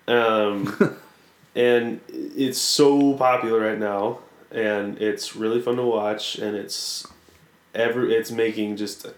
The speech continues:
Speaker 1: ton of money. It's gonna be released on Xbox here in the next couple months.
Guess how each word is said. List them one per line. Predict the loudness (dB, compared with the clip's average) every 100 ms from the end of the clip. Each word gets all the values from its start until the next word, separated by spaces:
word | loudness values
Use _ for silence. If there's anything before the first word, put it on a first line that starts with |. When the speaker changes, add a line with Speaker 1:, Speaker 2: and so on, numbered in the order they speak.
| -16
Speaker 1:
ton | -4 -2
of | -2 -2
money. | -2 -2 -4 -8 -20
It's | -18 -6
gonna | -4 -4
be | -4
released | -2 -2 -2 -4
on | -4
Xbox | -4 -6 -8 -4 -4 -4 -8 -10 -16 _ _ _ _
here | -4
in | 0
the | 0
next | -2 -6 -10 -12 -4
couple | -2 0
months. | 0 -2 -4 -10